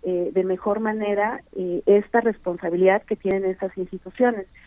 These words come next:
Entonces yo diría, pues sí, el Ejecutivo puede nombrar a su equipo y puede, eh, privilegiar estas cercanías, pero diría como en, en las instituciones de su competencia, del Ejecutivo, pero las otras, pues en realidad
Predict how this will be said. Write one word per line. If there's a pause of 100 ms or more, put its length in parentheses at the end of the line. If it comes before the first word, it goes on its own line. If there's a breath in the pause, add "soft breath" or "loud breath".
(280 soft breath)
Entonces
yo
diría,
pues
sí,
el
Ejecutivo
puede
nombrar
a
su
equipo
y
puede,
eh,
privilegiar
estas
cercanías, (500 soft breath)
pero
diría
como
en,
en
las
instituciones
de
su
competencia, (120)
del
Ejecutivo, (140)
pero
las
otras, (640 loud breath)
pues (100)
en
realidad